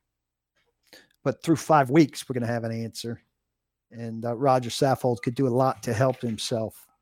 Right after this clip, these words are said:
With a good game against Buffalo. <clears throat> A couple other things here. Titans have had very fortunate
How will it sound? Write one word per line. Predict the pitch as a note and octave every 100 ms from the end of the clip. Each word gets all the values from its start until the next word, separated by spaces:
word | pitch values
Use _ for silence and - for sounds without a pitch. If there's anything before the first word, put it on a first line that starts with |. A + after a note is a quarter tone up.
| _ _ _ _ _ -
With | B2+
a | B2
good | C3+ A#2+
game | C3 B2 A2+ G2+ _ _ _ -
against | A#2+ B2 A#2 -
Buffalo. | - A#2+ - G#2+ G2 _ _ _
<clears throat> | _ _ -
A | - - -
couple | - B3 B3+
other | G#3
things | F#3 - F3 D#3
here. | - D3+ D3+ C3 _ _ _ _ _ _ -
Titans | F#3 E3
have | D#3
had | C#3 C#3 A#2+
very | B2 E3 E3+ E3+
fortunate | - D#3 D3+ - C#3+ C#3